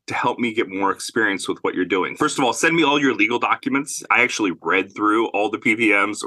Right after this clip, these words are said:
read through the operating agreements. It, it takes a long time to do that, but it's incredibly instructive. If you actually sit down and take the time to read it, you'll learn everything about the business, basically. Maybe not the bolts, hands-on execution,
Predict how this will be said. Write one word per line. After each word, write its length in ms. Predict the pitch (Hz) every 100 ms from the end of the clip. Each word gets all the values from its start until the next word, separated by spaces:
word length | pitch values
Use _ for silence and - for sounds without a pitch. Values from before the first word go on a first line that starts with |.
| -
read 280 | 90 196 -
through 240 | 196 196 -
the 120 | -
operating 400 | - - 113 104
agreements. 400 | 95 101 101 101
It, 80 | - -
it 160 | 139 -
takes 260 | 185 -
a 60 | 80
long 260 | 101 101
time 240 | 117 117 87
to 80 | -
do 160 | 101
that, 200 | 82 - -
but 340 | 107 104 107 _
it's 220 | 135 139 135
incredibly 880 | - - - 180 185 185 120 98
instructive. 680 | 87 85 - - - 73 71
If 140 | -
you 80 | 120
actually 340 | 143 - 110 92
sit 380 | - - 117
down 200 | 120 127
and 80 | 101
take 240 | - 113 _
the 160 | -
time 200 | 107 123
to 100 | 120
read 240 | 85 95 120
it, 140 | -
you'll 280 | 107 151 127
learn 340 | 110 156 117 - -
everything 420 | 143 160 147 107
about 240 | 98 107 -
the 60 |
business, 420 | 87 160 - -
basically. 560 | - 60 - 73 65 65 -
Maybe 220 | 202 190
not 180 | 165 -
the 80 | 117
bolts, 400 | 101 107 - 107 -
hands-on 480 | 127 110 107 101 95 -
execution, 680 | 95 87 - 110 92 71